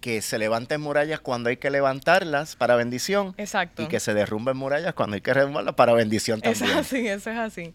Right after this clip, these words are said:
Speaker 1: Es el per-,
Speaker 2: Así
Speaker 1: es el
Speaker 2: que,
Speaker 1: perdón del Señor.
Speaker 2: qué bien cómo es que esa unidad, ¿verdad? Cómo se produce la unidad, eh, que no se produce necesariamente por acciones humanas, sino que hay una intervención divina en el corazón que tiene que suceder, como tú estabas diciendo, en ese pueblo,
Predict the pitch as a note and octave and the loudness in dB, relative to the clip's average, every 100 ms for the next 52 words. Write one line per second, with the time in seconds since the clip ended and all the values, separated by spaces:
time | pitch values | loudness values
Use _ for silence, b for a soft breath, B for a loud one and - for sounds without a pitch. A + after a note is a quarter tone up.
0 | B B A#2+ G#2 F#2+ F3 A3 B3 G#3+ A2 | B B -8 -8 -4 -4 -2 -4 -2 0
1 | G3 F#3 F#3 F3+ F3 - C#3+ - B3 C4+ | 0 0 -2 -6 -10 -12 -10 0 0 2
2 | D4+ D#4+ C4+ A3 B3 C4+ C#4 - B3+ A#3+ | -4 -6 -6 -6 -4 -6 -6 -6 -2 -2
3 | A3+ G#3 G3 B3+ B3+ B3 A3+ F#3 F3 E3 | -2 -2 -4 -2 -2 -2 -2 -2 -2 -6
4 | - D#3+ E3 E3+ F#3 F#3+ G#3 A3+ G#3 G3+ | -20 -18 -16 -14 -12 -10 -6 -6 -4 -6
5 | G3+ A3+ A#3 A3 G#3+ G#3+ G#3 A3 F3+ F#3+ | -4 -6 -6 -6 -6 -6 -6 -6 -8 -12
6 | B B B B - F3+ F3 F#3 F#3 F#3 | B B B B 0 0 0 -4 -4 -4
7 | A3+ A#3 A#3 A#3+ A#3+ A3+ G#3 G#3 G#3 A3 | -6 -4 -2 -2 -4 -6 -4 -4 -2 -4
8 | A#3 G#3+ F#3+ F3 - G3+ A3+ G#3+ G#3+ G#3 | -6 -4 -4 -6 -6 -4 -2 0 0 0
9 | F#3+ A3+ - G#3 G3 F#3 F3+ F3+ A3 B3+ | -4 -10 -14 -10 -6 -6 -4 -4 -4 -4
10 | A#3+ A#3+ A3+ G#3+ G#3+ A3+ A3+ G#3+ G3+ G#3+ | -4 -4 -4 -6 -6 -6 -6 -4 -6 -6
11 | G#3 F#3+ F#3 F#3 F3+ G#3 G#3 F#3+ F3+ F#3 | -6 -8 -6 -6 -6 -8 -10 -10 -8 -8
12 | G#3 G#3+ G3+ G3 F#3+ G3 F#3+ F3 D#3 D#3 | -8 -10 -10 -8 -8 -8 -10 -14 -14 -16
13 | - F3+ F#3 F#3 F#3 F#3 F3+ E3+ D#3+ F#3+ | -14 -12 -10 -12 -12 -12 -10 -12 -14 -14
14 | F#3 G3 G3 E3+ | -8 -8 -6 -10